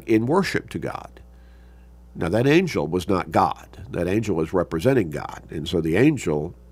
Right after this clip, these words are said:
he caused the fire, and the worship was to God.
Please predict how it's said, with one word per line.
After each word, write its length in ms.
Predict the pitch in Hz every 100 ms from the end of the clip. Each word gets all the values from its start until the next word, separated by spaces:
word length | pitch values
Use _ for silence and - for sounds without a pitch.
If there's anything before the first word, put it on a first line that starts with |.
| - - - - - 85 85
he 440 | - 131 92 65 -
caused 340 | - 85 85
the 60 | -
fire, 400 | - 85 80 76
and 240 | - 80
the 60 | 80
worship 440 | 85 113 - 85
was 160 | 64 73
to 100 | 85
God. 380 | - 76 55